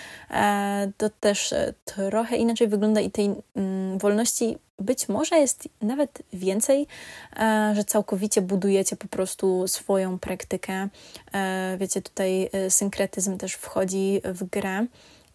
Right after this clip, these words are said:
i, i bierzecie różne zlepki różnych kultur. Tylko musicie też uważać, jeśli chodzi o synkretyzm, to jest gruby temat.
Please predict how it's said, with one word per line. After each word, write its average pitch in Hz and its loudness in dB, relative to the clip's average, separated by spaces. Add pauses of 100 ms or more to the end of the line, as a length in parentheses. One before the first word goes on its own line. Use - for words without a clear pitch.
i, 196 2
i 202 2
bierzecie 190 -2
różne 190 0 (180)
zlepki 202 2
różnych 196 -2
kultur. - 0 (560)
Tylko 220 8
musicie 208 2
też 196 -2
uważać, 196 2
jeśli 190 -4
chodzi 180 -2
o 180 0
synkretyzm, 196 -2
to 202 -2
jest 190 -2
gruby 196 0
temat. 185 -6